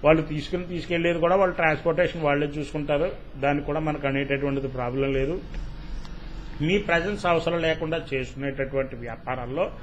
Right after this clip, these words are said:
ఇది కూడా ఒకటి. ఈ విధంగానే ఇంకా కొన్ని business అనేటటువంటివి ఉన్నాయి, ఒక్కోటి చెప్తూ ఉంటాను. ఓకే మై dear friends, మరి ఇలాంటి business ఐడియాలు మీకు ఇంకా కావాలనుకుంటే దయచేసి నా ఛానల్ని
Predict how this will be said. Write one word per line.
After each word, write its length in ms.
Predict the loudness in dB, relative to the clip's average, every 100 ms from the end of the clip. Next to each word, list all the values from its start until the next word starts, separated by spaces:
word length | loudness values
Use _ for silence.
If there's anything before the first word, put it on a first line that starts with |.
| -12 -12 -10 -2
ఇది 160 | -2
కూడా 400 | 0 4 4 4 2
ఒకటి. 320 | 2 2 -4 -10 -8 2
ఈ 80 | 4
విధంగానే 840 | 6 4 2 0 0 0 0 -4 -6
ఇంకా 600 | -6 6 8 10 8 4 0 0
కొన్ని 200 | 0 2
business 380 | 0 0 0 0
అనేటటువంటివి 600 | 0 2 0 0 -2 -4
ఉన్నాయి, 220 | -4 0
ఒక్కోటి 420 | 0 2 2 0 -2 -4
చెప్తూ 300 | -4 -2 -2
ఉంటాను. 420 | 0 -2 -2 -4 -12 -16 -16 -16 -6
ఓకే 140 | 0 2
మై 140 | 2
dear 200 | 2 0
friends, 280 | 2 -2 -4 -10 -2
మరి 540 | 2 4 4 2 0 -6 -16 -6 4
ఇలాంటి 260 | 6 6
business 360 | 4 2 0 0
ఐడియాలు 280 | 2 2 2
మీకు 220 | -2 -4
ఇంకా 180 | -2 -2
కావాలనుకుంటే 720 | 2 4 4 4 0 0 0
దయచేసి 480 | 2 0 0 -2 0
నా 140 | -2 2
ఛానల్ని 420 | 2 2 0 -2